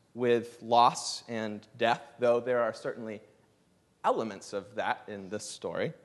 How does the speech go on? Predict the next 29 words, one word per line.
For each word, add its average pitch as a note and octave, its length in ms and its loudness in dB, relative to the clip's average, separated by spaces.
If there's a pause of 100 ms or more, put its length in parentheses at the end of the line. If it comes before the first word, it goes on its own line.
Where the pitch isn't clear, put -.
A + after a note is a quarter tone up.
(840)
Or B2 80 10
I B2 80 6
should B2 180 -4
say, A#2 320 6 (300)
there C3 180 10
are B2+ 60 10
elements C3 440 10
of A#2+ 200 -4
this D#3+ 200 4
story A#2+ 480 2
in G#2 140 -8
those A2 340 -2
stories. - 680 -10 (1000)
The E3+ 80 4
journey G#3+ 280 8
to, D#3+ 140 -4
to - 200 -10
Jerusalem, C#3+ 540 2
though, A2+ 180 2
has - 240 -2
a C3 60 -6
very C3 340 4 (380)
certain C3 480 2
ending. A2 500 -2 (960)
It C#3 160 2
ends D#3 380 2
in D3+ 240 0
Jerusalem A2+ 640 -6 (1300)
with C3 540 2